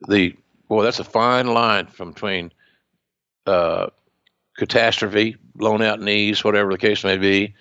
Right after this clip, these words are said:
and, uh, ecstasy. Real fine line.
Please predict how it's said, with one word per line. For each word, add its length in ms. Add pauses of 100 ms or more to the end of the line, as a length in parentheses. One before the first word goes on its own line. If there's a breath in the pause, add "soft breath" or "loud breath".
(260 soft breath)
and, 300
uh, 100
ecstasy. 540 (300)
Real 260
fine 340
line. 300